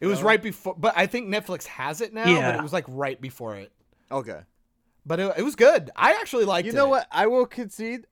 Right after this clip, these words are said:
Speaker 2: I, I do take back my stance on, uh, Vin being dry in those movies. I guess I just went with it 'cause Tivis said it, and I was thinking more of Optimus Prime when we talked about it.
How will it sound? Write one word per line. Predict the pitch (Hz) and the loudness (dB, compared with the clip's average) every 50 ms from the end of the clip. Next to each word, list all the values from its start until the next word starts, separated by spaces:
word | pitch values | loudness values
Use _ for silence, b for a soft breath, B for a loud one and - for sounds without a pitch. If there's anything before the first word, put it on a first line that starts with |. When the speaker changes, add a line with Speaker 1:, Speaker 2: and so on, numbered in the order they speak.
| _ | _
Speaker 2:
I, | 139 156 180 190 190 185 - - | 0 2 2 2 2 0 -4 -2
I | 135 147 160 165 147 _ _ _ | -2 -2 -2 -2 -6 _ _ _
do | - 165 180 | -12 -12 -10
take | 160 - 175 170 160 _ | -4 -4 -4 -4 -4 _
back | - 147 143 147 147 - - - | -2 -2 -2 -2 -4 -6 -16 -12
my | 139 135 135 131 131 131 127 | -8 -6 -4 -4 -4 -6 -8
stance | - - - 139 131 131 123 - | -10 -12 -10 -10 -10 -10 -12 -12
on, | - 107 113 113 110 113 110 101 92 _ | -10 -8 -8 -8 -8 -10 -12 -14 -16 _
uh, | - 104 104 104 | -14 -12 -10 -10
Vin | 101 104 117 120 113 110 110 | -12 -10 -12 -12 -12 -12 -12
being | 101 110 107 104 104 | -12 -12 -10 -12 -12
dry | 95 107 110 104 101 98 | -10 -8 -8 -6 -6 -8
in | 98 95 | -10 -12
those | 95 92 90 90 | -12 -14 -14 -14
movies. | 98 92 90 87 92 90 - _ _ _ _ _ | -16 -16 -14 -14 -16 -16 -16 _ _ _ _ _
I | 127 143 | -8 -4
guess | 147 220 233 240 | 0 0 0 0
I | 233 180 165 | 0 -2 -2
just | 151 190 185 143 | -2 -4 -6 -6
went | 131 135 147 151 - | -6 -8 -8 -8 -6
with | 139 139 143 - | -6 -6 -4 -4
it | 180 180 - | -6 -8 -6
'cause | - 165 143 - - | -6 -8 -8 -8 -12
Tivis | - - 147 135 127 139 | -10 -10 -8 -8 -8 -12
said | - - - 127 123 123 | -12 -8 -6 -6 -4 -4
it, | 147 - | -4 -6
and | - 120 | -6 -8
I | 120 113 110 | -6 -6 -6
was | 113 110 - | -6 -8 -10
thinking | - 131 127 113 127 117 113 | -12 -16 -14 -14 -14 -16 -14
more | 113 113 110 | -12 -12 -12
of | 95 90 | -10 -8
Optimus | 98 107 110 - 123 120 110 - | -10 -10 -10 -10 -14 -16 -16 -16
Prime | _ - 120 110 113 127 | _ -10 -10 -10 -8 -10
when | 135 131 | -12 -14
we | 123 113 | -14 -16
talked | 101 - 110 104 110 - | -14 -10 -10 -10 -10 -12
about | - 151 170 175 196 220 | -14 -12 -10 -10 -10 -10
it. | 254 254 | -12 -14